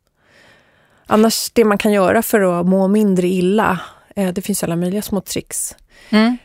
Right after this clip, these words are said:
Speaker 1: Det kan till exempel vara att man äter någonting innan man går upp tidigt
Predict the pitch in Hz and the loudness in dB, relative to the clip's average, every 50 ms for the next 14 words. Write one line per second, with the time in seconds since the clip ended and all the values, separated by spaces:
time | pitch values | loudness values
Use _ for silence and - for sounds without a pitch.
0 | _ _ - 196 190 214 - 220 220 233 220 190 - 196 180 165 - 180 170 185 | _ _ -8 -2 -2 0 2 2 2 2 2 2 2 0 0 2 0 0 2 2
1 | 180 175 175 160 - 165 - - 185 170 165 - - 64 - 170 - - 220 220 | 2 2 2 2 0 -2 -4 -4 -4 -2 -2 -2 -2 -4 -4 -6 -4 -2 -2 0
2 | 214 208 233 226 233 233 220 214 208 208 208 208 208 202 202 247 - - - - | 0 0 -2 -2 0 0 0 0 -2 -2 -2 -2 -2 -2 -4 -4 -6 -12 -14 -10
3 | - 202 202 208 214 | -6 -4 -4 -4 -6